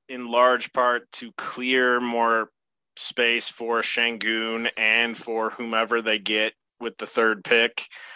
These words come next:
Uh, not to mention Usman Garuba. Like, I, I think people forget that, like, he didn't really play, I think, any minutes for Houston last season. It was mostly in the G League, but, um, like, he's, he's also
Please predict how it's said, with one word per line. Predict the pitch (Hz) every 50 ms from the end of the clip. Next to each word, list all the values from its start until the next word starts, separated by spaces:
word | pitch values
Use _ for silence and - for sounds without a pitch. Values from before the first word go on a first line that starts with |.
| - - -
Uh, | 110 113 120 120
not | 123 139 156 151 -
to | -
mention | 147 147 147 139 - - 139 135 - 127
Usman | 127 120 - - 127 120 120 117
Garuba. | 113 113 113 123 135 147 147 156 151 151 147 - -
Like, | - 110 113 117 113 113
I, | 123 127 120 117 117
I | 117
think | - - 127 123 120 117 - - - _ - - - - - - _ _ - 123
people | 123 113 120 120
forget | 113 - 120 110 104 113 117 120 - -
that, | - 104 101 98 _ _ -
like, | 107 107 98
he | - - 156
didn't | 147 151 147 123 131
really | 131 127 123 117
play, | 101 - 127 123 120 123 120 120 120 120 117 - _ _ _ _ _ -
I | 101
think, | - - 120 113 - -
any | 92 117 165 196 143
minutes | 104 98 98 101 101 90 -
for | - - 104 98 92 - - - -
Houston | - 127 143 135 - - - 101 98 95 95 98 95 92 - - - - - _ -
last | 107 107 104 98 -
season. | - 113 107 101 104 107
It | 104
was | 101 95 98
mostly | 110 107 104 92 - 104 98
in | 95 92
the | 90 90
G | 87 98 110 117 113
League, | 104 95 95 95 92
but, | 120 117 110 - - - - - - - - - - _
um, | - 113 113 113 110 110 107 104 98 95 95 92 90 80 _ _ _ _ _ _ _ _ _ _ -
like, | 107 101 98 92
he's, | - - 139 143 147 143 131 -
he's | 101 - 117 135 139 123
also | 120 113 127 143 139 - 127 110 104 104 104 -